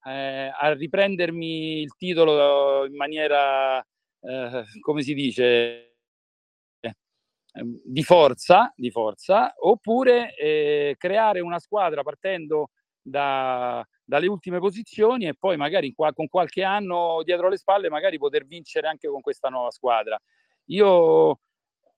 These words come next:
mi auguro veramente di poter fare tutto quello che ho fatto in questa Roma, perché, eh, in questa Roma io sono arrivato, nessuno credeva,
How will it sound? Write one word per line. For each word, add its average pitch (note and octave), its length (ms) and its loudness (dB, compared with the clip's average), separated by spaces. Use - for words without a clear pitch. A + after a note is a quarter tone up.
mi D#3 180 -4
auguro F#3+ 420 2
veramente F3 520 -2
di D3 100 -12
poter D#3 840 2
fare G3 640 0
tutto G#3+ 400 -2
quello F#3+ 380 0
che D#3+ 80 -6
ho E3 80 -2
fatto F#3 480 -4
in C#3+ 100 -8
questa E3 300 -2
Roma, C#3 280 0
perché, B2 600 -4
eh, A#2+ 1000 -2
in A2+ 60 -10
questa D#3+ 320 2
Roma F#3 220 4
io F3+ 120 6
sono D#3 220 2
arrivato, A3 640 6
nessuno F#3+ 500 0
credeva, D#3 600 4